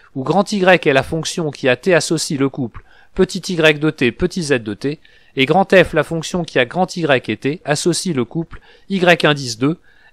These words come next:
F de T et de Y indice un et de Y indice deux. Vous en trouverez un exemple dans le fichier O D E int deux point P Y. Pour terminer, voici un exemple un peu plus compliqué,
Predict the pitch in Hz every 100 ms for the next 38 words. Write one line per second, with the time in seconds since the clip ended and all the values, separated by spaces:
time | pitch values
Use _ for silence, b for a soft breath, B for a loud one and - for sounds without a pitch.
0 | - 180 139 143 165 - 185 180 151 151
1 | 147 170 165 160 135 127 - 165 175 139
2 | 127 123 151 165 156 143 131 104 95 -
3 | _ _ _ _ b b b 120 127 139
4 | - 208 175 180 147 131 120 180 165 139
5 | 131 - 113 180 175 - 170 160 143 139
6 | 139 - 120 160 196 170 160 180 147 95
7 | 80 - _ _ _ _ _ _ _ _
8 | _ 143 - 233 214 202 170 214 135 165
9 | 160 190 170 156 143 127 - 180 190 214
10 | - 185 175 160 131 - 131